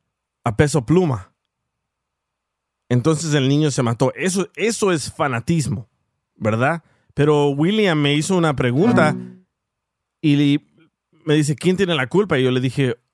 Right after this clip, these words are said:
"Obviamente los padres, porque los padres le dieron el celular". Aquí está William. Bienvenido, William.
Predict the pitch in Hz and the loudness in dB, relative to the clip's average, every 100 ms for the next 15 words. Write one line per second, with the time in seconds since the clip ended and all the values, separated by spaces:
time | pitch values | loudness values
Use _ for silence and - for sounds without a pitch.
0 | _ _ 135 135 151 135 139 135 127 104 | _ _ 2 2 2 0 0 0 -2 -2
1 | - 151 180 135 127 113 120 104 - 143 | -2 -2 -2 -2 -4 -2 -2 -2 -2 -2
2 | 156 123 123 123 127 139 _ _ - 117 | 0 0 0 0 0 -4 _ _ -20 -8
3 | 117 117 107 123 127 135 113 131 143 135 | -2 -2 0 0 2 0 -4 -4 0 0
4 | 143 127 120 127 127 131 135 120 117 107 | 0 0 0 0 2 2 2 0 -2 -4